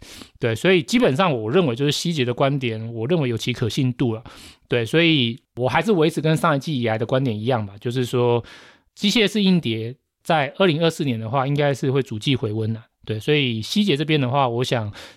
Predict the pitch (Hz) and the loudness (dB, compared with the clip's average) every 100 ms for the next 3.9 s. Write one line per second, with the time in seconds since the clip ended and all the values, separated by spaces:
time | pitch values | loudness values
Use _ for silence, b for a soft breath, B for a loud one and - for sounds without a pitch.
0 | B 196 180 131 - 160 147 135 135 127 | B 2 4 4 2 2 2 2 0 -2
1 | 123 143 131 131 123 113 120 - 120 185 | 0 0 0 -2 -4 -2 -4 -2 -2 0
2 | 156 - 120 127 110 131 160 175 165 156 | 0 0 -2 0 -2 -4 0 2 2 0
3 | - 147 - 123 113 110 101 110 | -2 -4 -2 -4 -4 -6 -6 -6